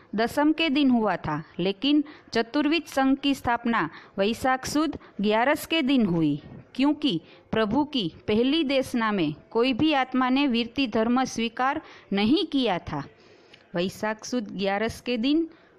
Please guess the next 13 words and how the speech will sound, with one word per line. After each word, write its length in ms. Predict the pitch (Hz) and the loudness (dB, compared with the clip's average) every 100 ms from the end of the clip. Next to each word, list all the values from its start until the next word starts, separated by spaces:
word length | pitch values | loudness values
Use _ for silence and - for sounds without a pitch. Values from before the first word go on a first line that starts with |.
| _ - | _ -6
गौतम 460 | 180 190 - 247 | -2 -4 -2 -2
स्वामी 560 | 262 277 262 277 330 339 - - | 0 0 2 4 2 0 -6 -6
और 400 | - 269 165 - - _ _ - | 0 0 0 -6 -20 _ _ -8
बाकी 400 | 185 208 - 330 | -4 -4 -2 -2
के 180 | 349 349 | 0 0
गणधरों 500 | 294 285 262 226 196 | 2 2 2 0 0
को 260 | 170 147 - - _ - | -2 -6 -8 -20 _ -6
भगवान 380 | 180 214 277 294 | -4 0 2 4
ने 300 | 285 165 147 - _ - | 4 2 -2 -12 _ -6
वासक्षेप 680 | 180 202 - 302 - 277 | -4 -2 -2 -4 -2 -4
से 340 | 254 - 175 - - - - | -4 -6 -6 -6 -12 -18 -6
आशीर्वाद 560 | 208 220 302 320 320 277 | -4 -2 -2 2 0 0
देकर 480 | 240 233 - 151 | -2 -2 -2 -4